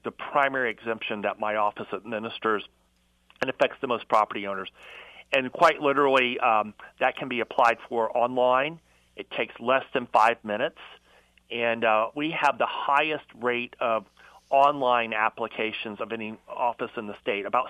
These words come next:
seventy percent of our users, uh, utilize the online portal for filing for homestead exemption. The other thing that I'm proud of, and I think it's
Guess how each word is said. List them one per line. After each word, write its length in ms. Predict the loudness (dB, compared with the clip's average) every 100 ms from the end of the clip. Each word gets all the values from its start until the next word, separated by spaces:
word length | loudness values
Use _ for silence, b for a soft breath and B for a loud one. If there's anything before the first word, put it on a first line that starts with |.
| -2
seventy 260 | -2 -2 -6
percent 380 | -6 -4 -2
of 100 | 0
our 160 | 0 0
users, 480 | -2 -8 -6 -8 -8 b b b b -4
uh, 340 | -2 -2 -4 -8 -16 -16 _ -20 _
utilize 400 | -8 -2 -2 -2
the 80 | -2
online 340 | -2 0 -4 -4
portal 420 | 0 0 0 -2
for 100 | -6
filing 360 | -2 0 0 -2
for 120 | -8
homestead 400 | -4 -6 -6 -8
exemption. 560 | -8 -8 -10 -10 -14 -16 B B B B 0
The 120 | 0
other 120 | 0
thing 300 | 0 -2 2
that 240 | 2 2 _ -2
I'm 280 | -2 -4 -12
proud 360 | 2 6 8 8
of, 340 | 6 6 4 -2 B B B B B
and 120 | -2
I 60 | 0
think 220 | 0 -2
it's 120 | -8